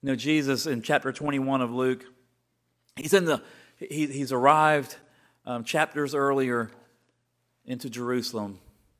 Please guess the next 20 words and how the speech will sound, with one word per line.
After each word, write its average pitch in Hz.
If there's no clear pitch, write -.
that 127
triumphant 123
entry. 107
And 104
now 127
he's 123
been 123
in 110
Jerusalem 110
teaching. 101
He 139
spends 151
his 123
days 127
there 123
on 117
the 113
Temple 131
Mount, 104
this 113